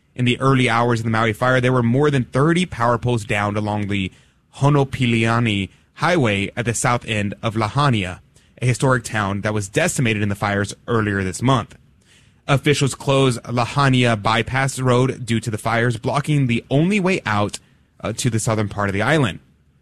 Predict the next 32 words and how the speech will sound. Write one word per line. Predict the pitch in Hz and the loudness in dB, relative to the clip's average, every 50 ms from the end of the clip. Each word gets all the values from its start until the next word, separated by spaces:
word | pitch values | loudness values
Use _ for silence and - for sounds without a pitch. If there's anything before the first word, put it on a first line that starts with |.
| _ _ _ _ _ _ _ _ _ _ _ - - - - _ _ | _ _ _ _ _ _ _ _ _ _ _ -18 -16 -16 -20 _ _
The | - 127 | 0 0
Maui | 127 123 135 139 123 | 2 4 4 2 2
police | - - 131 135 127 117 - | 0 0 0 0 0 0 0
chief | - 139 135 131 131 - - _ | 0 2 2 2 0 -4 -16 _
said | - - 143 135 131 117 | -6 0 0 0 2 2
during | 127 127 123 117 | 2 2 2 2
a | 113 110 | 2 2
news | 107 131 180 214 - | 2 2 2 0 0
conference | - 139 120 104 101 117 107 | 0 -2 -2 0 -2 -4 -2
that | - 120 110 - - _ _ _ _ | -2 -2 -2 -4 -10 _ _ _ _
official, | 131 - - 180 175 - 202 185 170 156 - | -10 -2 -2 -2 0 2 2 2 2 2 0
offic-, | - 127 - - 190 - - - - - _ _ _ _ _ | -4 -6 -2 -2 -4 -2 -4 -6 -8 -10 _ _ _ _ _
officers | 151 180 208 - - 202 - 175 165 151 - - - _ _ _ | -2 -2 0 -2 -4 -2 2 2 2 0 0 -6 -18 _ _ _
never | 110 110 117 147 180 196 254 269 | -4 0 2 2 2 2 0 -4
stop | - - 202 185 196 - | -2 -2 -2 -2 -2 0
people | - 156 151 170 160 | -2 -2 0 0 -2
from | - 131 | -2 0
leaving | 117 113 104 113 | 0 0 0 0
the | 110 117 | 0 2
area, | 156 180 160 110 92 - - _ _ _ _ _ _ _ _ | 2 2 2 0 -2 -4 -10 _ _ _ _ _ _ _ _
but | 95 98 127 123 - | -4 -2 -2 -2 0
the | 123 117 - | -2 -2 0
A | 131 131 123 | 0 0 0
P | 110 - - 220 240 | 0 -2 -4 -4 0
reports | 254 240 180 - 139 131 127 127 127 - - - - _ _ _ _ | 0 0 0 0 0 0 2 0 0 -2 -8 -12 -12 _ _ _ _
suggest | _ - 151 135 113 131 127 123 123 - | _ 0 0 2 2 2 2 2 0 0
that | - 123 117 - - | 0 -2 -2 -2 -2
residents | 120 127 143 165 151 165 170 170 - | 0 2 2 2 2 2 0 0 -2
were | 135 127 135 131 | 0 0 0 2
discouraged | 120 131 - - - - - 175 185 196 202 190 | 0 0 -2 -4 -6 -2 0 0 2 2 2 0
from | - 175 151 | 0 0 2
disobeying | 123 135 135 135 - 151 131 104 110 104 101 98 98 98 98 | 2 2 2 2 2 0 0 0 0 0 0 0 0 -2 -4